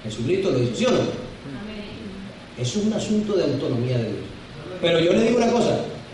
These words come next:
Speaker 1: es una incertidumbre muy horrible. Y por eso yo le digo a la gente, "¿Por qué no lo recibe si ya lo hemos, si lo hemos recibido todos a lo largo de estos siglos? ¿Qué te impide a ti hablar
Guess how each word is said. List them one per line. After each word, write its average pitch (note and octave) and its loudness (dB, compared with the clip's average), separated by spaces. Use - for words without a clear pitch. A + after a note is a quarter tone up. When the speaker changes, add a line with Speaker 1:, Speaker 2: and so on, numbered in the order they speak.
Speaker 1:
es D#3+ 2
una G3+ 4
incertidumbre F3+ 4
muy D3+ 6
horrible. D3 4
Y B2 -4
por A#2+ 0
eso F#3+ 2
yo F3+ 4
le F#3 4
digo F#3 4
a - 2
la E3+ 2
gente, D3 -2
"¿Por A#2 0
qué C3 -4
no D#3+ -2
lo F3 2
recibe D#3 0
si A#2+ -2
ya A#2 2
lo D#3+ 2
hemos, E3+ 2
si C#3 0
lo C3+ 6
hemos G#3+ 6
recibido G3 6
todos - 4
a G#3+ 4
lo G3 6
largo G#3+ 4
de A3+ 4
estos G#3+ 2
siglos? C#4+ 2
¿Qué A3+ 2
te D4 0
impide C#4+ 4
a - 4
ti C4+ 2
hablar C4 4